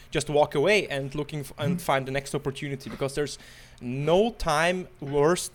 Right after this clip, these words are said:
Speaker 1: in, in, in worse invested than trying to come up with a problem that is actually not there.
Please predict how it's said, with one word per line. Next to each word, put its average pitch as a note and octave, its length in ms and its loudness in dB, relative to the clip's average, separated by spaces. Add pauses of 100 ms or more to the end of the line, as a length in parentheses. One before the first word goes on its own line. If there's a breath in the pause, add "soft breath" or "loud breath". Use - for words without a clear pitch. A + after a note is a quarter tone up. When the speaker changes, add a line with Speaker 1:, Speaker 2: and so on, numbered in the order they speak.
(140)
Speaker 1:
in, C#3+ 200 -4
in, C#3 140 -8
in C#3+ 180 -6
worse D3+ 240 2
invested D3 520 0
than C#3 300 -2 (360 soft breath)
trying E3 440 4
to E3 400 -4
come E3 160 6
up E3 80 4
with D#3 100 -6
a D#3 60 0
problem D3 380 0
that C#3 120 -2
is C3 60 -4
actually C3 260 -8
not B2 160 -4
there. G2 260 -8